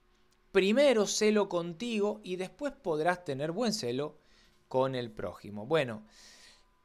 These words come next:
así termina el numeral uno de este capítulo tres de este libro segundo de Tomás de Kempis, Imitación de Cristo. Eh, necesitaría un programa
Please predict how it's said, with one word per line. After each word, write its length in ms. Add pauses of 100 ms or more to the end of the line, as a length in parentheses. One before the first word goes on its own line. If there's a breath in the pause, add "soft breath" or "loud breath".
(580)
así 260
termina 360
el 80
numeral 480
uno 260
de 80
este 160
capítulo 580
tres 400
de 100
este 180
libro 260
segundo 460
de 60
Tomás 280
de 140
Kempis, 340
Imitación 460
de 100
Cristo. 460 (920 loud breath)
Eh, 140 (220)
necesitaría 1000 (320)
un 180
programa 520